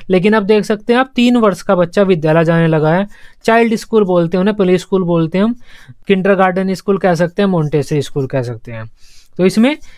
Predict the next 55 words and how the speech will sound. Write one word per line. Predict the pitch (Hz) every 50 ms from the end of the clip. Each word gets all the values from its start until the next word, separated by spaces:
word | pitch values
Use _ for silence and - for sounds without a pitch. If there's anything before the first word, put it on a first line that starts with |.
| - - - -
बच्चों | 190 190 - 214 202
को | 202
विद्यालय | 233 233 220 185 170 185 175 170 170 190
में | 220 220
भेजा | 196 175 160 156
जाता | 143 135 120 117 - 113
है। | 110 113
तो | - 180
ये | 202 208
शिशु | 208 247 233 - 262 233
शिक्षा | 190 220 208 - 220 202
आंदोलन | 196 185 170 202 220 220
इसी | - 214 196 - 226
वजह | 220 214 208
से | 208 190
प्रारंभ | 180 208 190 180 175 170 160
हुआ | 139 135 143 160
है, | 185 202 - - - - - -
क्योंकि | 208 214 247 262
शैक्षिक | 262 220 180 - - 247 -
समाजशास्त्र | - 202 185 175 165 165 - 165 156 - - 208
ने | 226
शिक्षा | 220 - 196 - - 175 165
के | 185
महत्व | 196 185 147 139 - - 156 151
को | 170 190
हमें | 180 160 180 190
बताया | 175 165 - - 113 104 98 92
है। | 98 110 - - - - - - - - - -
नेक्स्ट | 170 190 208 208 208 - 240
है, | 226 226 214 - - - - - -
प्रौढ़ | 202 202 208 226 220
शिक्षा | 214 233 214 - - 226
की | 214 233
शुरुआत | 226 - 226 226 226 226 214 220
हुई | 226 233
है। | 277
प्रौढ़ | 285 277 262 190 165 156
मतलब | 151 156 170 180 190 185
मम्मी | 190 190 196 202
पापा, | 175 185 165 147 180 175 185 175 - - - - - -
जो | 175 208
अनपढ़ | - 190 190 180 175 180 202 190
होते | 165 151 - - 156
हैं, | 156 156 160
वयस्क | 147 151 160 160 - - -
व्यक्ति, | 165 156 147 - - - 196 202 202 - - -
कार-, | - 165 165 170 165 165 - - - -
किसी | 185 - 196
काम | 175 190 175 170 170
को | 180 175
कर | 170 180 165
रहे | 156 165 160
होते | 147 143 139 139 147
हैं। | 147 160 170 170